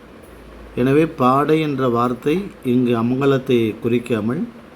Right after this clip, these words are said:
படை வீரர்கள் தங்கியிருக்கக்கூடிய அந்த பாசறைக்கு தான் பாடை மாக்கள், பாடை என்று பேர் உண்டு. பாடை என்ற வார்த்தையே படை வீரர்கள் தங்கியிருக்கக்கூடிய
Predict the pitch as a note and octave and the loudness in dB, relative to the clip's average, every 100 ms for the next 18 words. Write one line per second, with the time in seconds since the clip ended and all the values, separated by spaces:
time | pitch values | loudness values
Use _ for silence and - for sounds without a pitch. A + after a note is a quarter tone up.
0 | - - - - A#2+ D3 F#3+ F3 D#3 C3+ | -18 -16 -14 -2 0 2 2 2 2 0
1 | A#2+ A#2 A#2+ C3+ B2+ A#2+ G2 G#2+ G#2+ G#2+ | 0 -2 0 0 -2 -4 -6 -6 -2 -4
2 | D#3+ A3 - - - - - A2+ A#2 - | -4 -10 -16 -20 -20 -20 -8 -4 -4 2
3 | B2+ C#3+ D3 B2+ A2+ G#2 C3 G#2+ A2+ C3 | 2 2 -2 -4 -2 -2 -2 -4 -6 -12
4 | - - - - A2 B2 C#3+ C#3 B2 A2+ | -20 -20 -20 -4 0 2 2 2 2 0
5 | - A#2+ G2+ - - - - - - - | -2 -2 -2 -10 -18 -20 -20 -20 -20 -20
6 | - - A#2 C3 B2 B2+ G#2 A#2 A2 B2+ | -20 -2 0 2 4 2 0 -4 -6 -6
7 | A#2+ A2 A2 G2 E2 - - - - - | -2 -2 -2 -6 -10 -14 -20 -20 -20 -20
8 | - - - - - - - - F2 A#2+ | -20 -20 -20 -20 -20 -20 -18 -8 -2 2
9 | C#3+ C#3 C3+ A#2+ B2 - B2 D#3+ F#3 - | 4 4 2 2 0 -2 0 0 -2 -2
10 | A2+ C#3 D3+ C#3 C#3 D#3+ B2 C3 C#3 C3 | 0 4 4 4 0 -2 -2 0 0 -2
11 | B2 A2 A2 A2 C#3 | -4 -6 -4 -2 -2